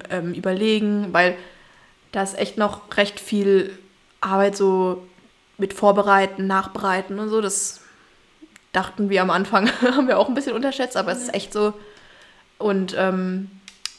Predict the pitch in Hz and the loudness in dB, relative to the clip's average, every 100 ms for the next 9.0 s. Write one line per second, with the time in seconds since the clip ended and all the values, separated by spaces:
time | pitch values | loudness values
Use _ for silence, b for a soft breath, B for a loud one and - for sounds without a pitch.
0 | - 190 170 185 - 196 208 240 - B | 0 4 4 2 0 2 2 -2 -8 B
1 | B B B 208 214 240 - - - - | B B B -2 4 4 4 0 -12 -8
2 | 214 - 190 185 208 208 208 202 208 - | -4 0 2 6 4 2 2 2 0 -2
3 | 196 190 196 202 - _ _ 202 190 196 | 0 0 0 -4 -16 _ _ -6 -4 -2
4 | 190 185 180 185 - - - 208 208 269 | -2 -2 -2 -4 -8 -18 -2 2 2 2
5 | 349 339 311 320 302 294 285 277 285 277 | 0 -2 -4 -2 0 0 0 0 -2 -4
6 | 277 269 247 254 - 190 175 180 180 190 | -4 -2 -2 -4 -6 -4 -2 -2 -2 0
7 | 196 202 208 196 196 - - 190 190 - | 0 0 -4 -6 -6 -8 -4 -4 -4 -6
8 | 202 196 214 190 180 175 185 185 185 | -6 -6 0 0 0 -2 -4 -6 -10